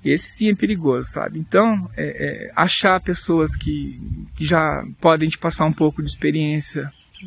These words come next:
dos psicodélicos, entendeu? Depois que você conseguir realmente identificar os cogumelos, vai ter que sair caçar. Caçar cogumelo é a coisa mais legal do mundo.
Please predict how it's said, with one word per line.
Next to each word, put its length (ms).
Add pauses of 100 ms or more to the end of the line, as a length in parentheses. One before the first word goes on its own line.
(180)
dos 160
psicodélicos, 1400 (920)
entendeu? 420 (380)
Depois 420
que 80
você 340
conseguir 500
realmente 420
identificar 480
os 80
cogumelos, 720 (360)
vai 140
ter 140
que 120
sair 200
caçar. 480
Caçar 420
cogumelo 440
é 20
a 20
coisa 240
mais 160
legal 300
do 120
mundo. 540